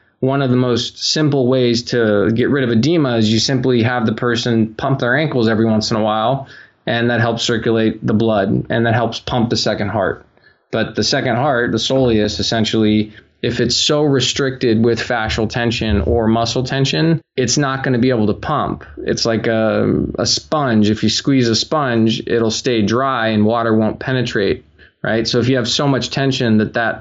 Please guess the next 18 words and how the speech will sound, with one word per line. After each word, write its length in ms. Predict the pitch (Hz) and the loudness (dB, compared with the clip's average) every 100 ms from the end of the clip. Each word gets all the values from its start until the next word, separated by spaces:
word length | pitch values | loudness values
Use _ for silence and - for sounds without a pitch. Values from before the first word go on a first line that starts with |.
| 120 | 0
that 160 | 117 101 | 0 2
muscle 480 | 123 139 - 113 | 0 0 0 2
is 120 | 98 - | 0 -2
staying 720 | - 147 135 123 110 98 - | -6 -4 -2 0 0 -2 -6
tight 440 | - - 107 - | -4 -2 -2 -4
and 100 | 95 | -8
squeezed, 640 | - - 123 131 156 156 - - _ _ - | -6 0 2 4 2 -2 -10 -20 _ _ -4
blood 340 | 123 139 147 | 0 2 0
can't 260 | 139 139 110 | -2 -4 -4
circulate 560 | - 135 123 127 110 - | -2 -2 2 2 2 0
through 200 | 160 117 | 0 2
it. 200 | 80 - _ _ | 0 -4 _ _
So 360 | - 131 120 | -2 2 4
when 440 | 113 104 123 135 135 | 4 4 2 4 4
we 240 | 151 147 | 4 4
do 220 | 135 156 | 4 4
resistance 580 | 139 120 139 143 139 113 | 4 4 2 -2 0 0
stretching, 640 | - 120 123 175 185 196 | 0 -2 -2 0 2 2